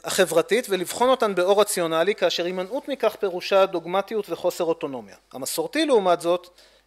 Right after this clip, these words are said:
אה, כותב מאיר, מוותר במודע על יחס זה לחייו ולעולם, כיוון שהוא רואה עצמו כחוליה בשלש-, בשרשרת שבה נמצא גם עולמיו של, עולמם של הוריו. הוא מחזיק בעמדתו בשל נאמנותו להוריו,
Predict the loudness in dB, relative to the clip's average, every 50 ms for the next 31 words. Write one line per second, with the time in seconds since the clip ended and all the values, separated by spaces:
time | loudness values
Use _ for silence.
0 | _ -2 0 2 2 2 2 2 0 -4 -10 _ _ _ _ -10 -6 -4 -4 -4
1 | -2 -2 -2 -2 -2 -2 -4 -4 -2 -2 0 0 2 2 2 2 2 0 2 4
2 | 6 6 6 4 0 0 0 0 2 2 0 -2 -2 -2 -2 0 0 0 -2 -2
3 | -2 0 0 0 0 -2 -2 -4 -4 -4 -4 -8 -10 -12 -14 -14 -16 _ _ _
4 | _ _ _ -10 -2 0 0 0 0 -2 -2 0 0 2 4 6 6 4 4 2
5 | -2 -2 -2 -2 -2 -2 -6 -8 -6 -4 -2 2 4 4 4 4 2 0 -2 -2
6 | -4 -4 -6 -6 -6 -6 -4 -2 -2 -2 -2 0 0 0 0 0 -2 -4 -4 0
7 | 2 2 2 0 -4 -6 -2 0 0 0 0 0 -2 -4 -6 -6 -6 -4 -4 -4
8 | -4 -6 -8 -8 -8 -8 -8 -8 -8 -10 -12 -12 _ -4 -2 -2 -2 -4 -4 -8
9 | -8 -8 -10 -8 -8 -4 0 2 2 2 2 -2 -10 _ _ _ _ -20 -20 -20
10 | -20 _ _ _ _ -12 -10 -10 -10 -4 -2 -2 -2 2 4 4 4 4 2 -2
11 | 0 2 2 2 2 2 0 0 0 0 -2 -2 -2 -2 -4 -6 -4 -2 0 0
12 | 2 2 2 0 0 2 4 4 4 2